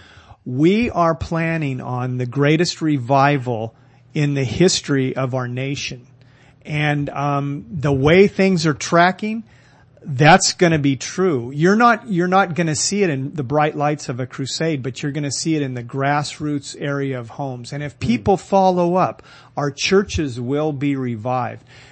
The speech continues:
Speaker 1: Now, that's not to say that pastors can't use this excellent resource material after the first of the year as they launch a program, maybe, maybe to their Easter service next year or something.
Speaker 2: Mm-hmm.
Speaker 1: So it's,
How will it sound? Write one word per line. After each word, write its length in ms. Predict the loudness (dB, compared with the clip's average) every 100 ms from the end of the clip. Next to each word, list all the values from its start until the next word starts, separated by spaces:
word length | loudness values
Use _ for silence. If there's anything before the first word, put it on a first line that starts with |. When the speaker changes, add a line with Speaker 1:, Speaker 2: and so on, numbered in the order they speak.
| -4
Speaker 1:
Now, 120 | 2
that's 300 | 6 6 6
not 240 | 4 4 2
to 80 |
say 320 | 0 4 4 4
that 200 | 0 -2
pastors 680 | -2 0 -2 -4 -6 -6 -10 -16 -20 -8
can't 420 | 0 2 2 2
use 360 | 2 4 4
this 220 | 0 -2 -2
excellent 480 | -4 -4 -4 -6 -4
resource 640 | -2 -2 -2 -2 -2 -4
material 640 | -10 -8 -6 -4 -4 -6 -10 -18 -10
after 380 | -2 0 0 -2
the 100 | -4
first 360 | -4 -4 -4 -4
of 80 | -4
the 80 |
year 240 | -2 -2 -4
as 160 | -4
they 120 | -4 -4
launch 600 | -4 -2 -4 -4 -12 -16 _ _
a 80 | -10
program, 680 | -4 -2 -2 -2 -2 -2 -4
maybe, 320 | -4 -2 -4 -8 -20 -16
maybe 300 | -8 -4 -4
to 140 | -6 -6
their 180 | -6 -4
Easter 360 | -6 -6 -8
service 480 | -6 -4 -4 -6 -6
next 360 | -8 -8 -10 -10
year 140 | -8
or 40 | -8
something. 420 | -10 -10 -10 -14
Speaker 2:
Mm-hmm. 240 | -16 -12
Speaker 1:
So 160 | 2 2
it's, 200 | 2